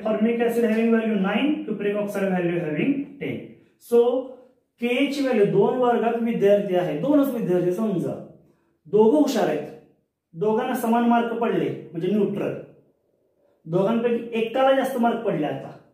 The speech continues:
तर विद्यार्थी म्हणजे हा फॉर्मिक ॲसिड आणि हा क्युप्रिक ऑक्साईड, एकाला मार्क जास्त पडले म्हणजे त्याच्याकडे रिझल्ट झुकला ना, म्हणजे पीएच will be, इथं आपण या केसमध्ये म्हणू शकतो ॲसिडिक,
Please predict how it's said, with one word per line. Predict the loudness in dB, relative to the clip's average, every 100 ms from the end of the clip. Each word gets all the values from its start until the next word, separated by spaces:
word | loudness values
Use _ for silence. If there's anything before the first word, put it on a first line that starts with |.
| _ _ _ -10
तर | -4
विद्यार्थी | 0 2 2 2
म्हणजे | 0 0
हा | 0 0
फॉर्मिक | 0 0 -2
ॲसिड | -4 -4 -4
आणि | -4 -4
हा | -4
क्युप्रिक | -2 -4 -4 -6
ऑक्साईड, | -8 -8 -10 -8 -2
एकाला | -2 -4 -4 2 2 2
मार्क | -2 -4 -4
जास्त | -6 -8
पडले | -8 -8 -8 -12 -16 _ _ _ _ -6
म्हणजे | -2 -2 -2 -4
त्याच्याकडे | -4 -2 2 4 4 4
रिझल्ट | 4 2 0
झुकला | -2 -4 -6 -6
ना, | -6 -8 -12 -18 _ -14
म्हणजे | -8 -6
पीएच | -4 -2 0 0
will | 0 0 0
be, | 0 0
इथं | 0 -2 -4
आपण | -2 -2 0
या |
केसमध्ये | 0 -2 -6 -6 -6
म्हणू | -4 -4
शकतो | -4 -6 -6 -6 -6
ॲसिडिक, | -10 -6 -6 -6 -12